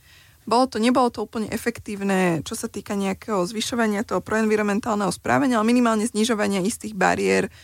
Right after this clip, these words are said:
typu zmena nie je potrebná, pretože klimatická zmena neexistuje a takto. Tak tam to bolo efektívne. Aj na tú takúto bariéru, že mám pocit, že nemám kontrolu žiadnu. No a na rozdiel od toho sme potom teda robili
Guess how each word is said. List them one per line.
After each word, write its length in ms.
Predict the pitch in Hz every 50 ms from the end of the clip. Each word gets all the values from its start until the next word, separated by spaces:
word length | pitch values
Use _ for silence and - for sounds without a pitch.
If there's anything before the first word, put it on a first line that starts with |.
| - - - - -
typu 260 | - 202 - - 202 190 180
zmena 320 | 185 202 214 220 214 208
nie 180 | 202 196 202 208
je 60 | -
potrebná, 480 | - 170 - - 202 202 196 190 190 180
pretože 400 | - - 156 - - 180 - -
klimatická 540 | - 185 170 165 180 - 185 - - - 185
zmena 240 | 220 190 175 170
neexistuje 640 | 170 170 170 165 165 - - 160 - - - - 113 120
a 140 | 110 -
takto. 400 | - - - - - - 269 302 - _ _ - - - _ _ -
Tak 160 | - 220 - -
tam 160 | 254 233 233
to 80 | - 233
bolo 220 | 185 185 190 175 -
efektívne. 720 | - - - - 156 - - - 180 190 254 240 302 370 - _ _ _ _ _ _ _ _ _ _ _ _ _ _ _ - -
Aj 160 | - 202 202 214 233
na 160 | 208 214 208
tú 320 | - - 214 202 196 196 196
takúto 480 | - 202 190 - - - 196 - - 185
bariéru, 480 | 190 190 190 190 190 196 202 202 196 185
že 240 | 190 - 202 190 196 - - - - - - - _ _
mám 400 | - 196 190 196 190 185 185 190 -
pocit, 320 | - 196 196 - 220 185
že 220 | 180 196 - 196 190
nemám 320 | 190 190 190 185 175 180
kontrolu 560 | - 180 175 165 165 - - 165 156 131 -
žiadnu. 400 | - - - - - 71 73 85 - - - - - - - -
No 80 | - 214
a 80 | 214 208 202
na 100 | 196 190
rozdiel 380 | 190 233 247 277 - - 247 196
od 140 | 151 175 -
toho 300 | - - - - 143 247 294
sme 160 | 285 226 208
potom 300 | - 196 - - 208 208
teda 240 | - 208 185 202 202
robili 340 | 196 185 180 196 196 196